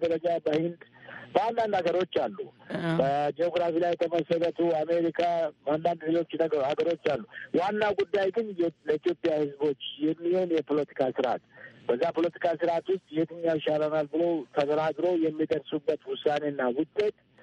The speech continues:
Speaker 1: በአብዛኛው የሚቀበለው፣ እ፣ ውጤት ወሳኝ ነው።
Speaker 2: አመሰግናለሁ። ወደ መጨረሻው እየሄድን ነው። እ፣ ብርሃኑ ደሴ፣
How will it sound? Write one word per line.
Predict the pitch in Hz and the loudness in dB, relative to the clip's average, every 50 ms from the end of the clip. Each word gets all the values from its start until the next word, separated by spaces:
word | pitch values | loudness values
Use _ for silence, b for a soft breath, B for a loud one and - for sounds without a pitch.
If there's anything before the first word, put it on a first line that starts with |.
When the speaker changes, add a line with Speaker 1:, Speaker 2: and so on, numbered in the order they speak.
| B B B - | B B B -4
Speaker 1:
በአብዛኛው | 123 - - - 139 156 156 156 175 180 175 185 185 170 165 | -4 -2 0 0 0 0 0 0 -2 -2 0 0 0 0 0
የሚቀበለው፣ | 160 160 160 170 - - - 160 - - 294 262 147 143 131 120 107 95 - - - - _ | -2 -2 -6 -10 -4 -2 -2 -2 0 0 0 0 2 2 2 2 0 -2 -4 -8 -14 -6 _
እ፣ | - 127 127 127 127 120 | -2 0 2 0 0 0
ውጤት | 120 - - - - 403 427 440 - _ _ _ _ _ _ - - 131 | 0 0 -2 0 0 0 0 0 -2 _ _ _ _ _ _ -6 -2 0
ወሳኝ | 156 165 147 - - 165 156 151 143 135 | 0 0 0 0 0 0 0 0 -2 -4
ነው። | 120 110 101 95 87 82 - B B B B B B - | -4 -2 -2 -2 -4 -8 -12 B B B B B B 2
Speaker 2:
አመሰግናለሁ። | 165 214 233 240 - 285 254 220 233 247 254 240 233 240 240 240 233 240 - 127 | 4 4 4 2 2 0 0 2 2 4 6 6 4 4 4 4 4 4 2 2
ወደ | 180 220 226 233 240 | 2 2 2 4 4
መጨረሻው | 247 247 240 - 247 240 247 254 247 - 277 240 226 240 | 2 2 2 0 0 0 0 0 0 2 2 2 2 2
እየሄድን | 240 226 220 208 220 220 214 196 214 226 233 220 | 0 0 2 2 2 2 2 2 2 2 2 2
ነው። | 214 180 175 233 370 427 B B B B B B B B - | 2 2 2 2 0 -4 B B B B B B B B -2
እ፣ | - 151 165 165 156 151 156 151 151 143 139 - - - | 2 2 4 4 4 4 4 2 2 0 -2 -6 -8 -4
ብርሃኑ | 180 208 233 254 247 233 233 240 240 233 | -2 0 2 4 4 4 4 2 0 0
ደሴ፣ | 202 214 226 226 - | 2 2 2 2 0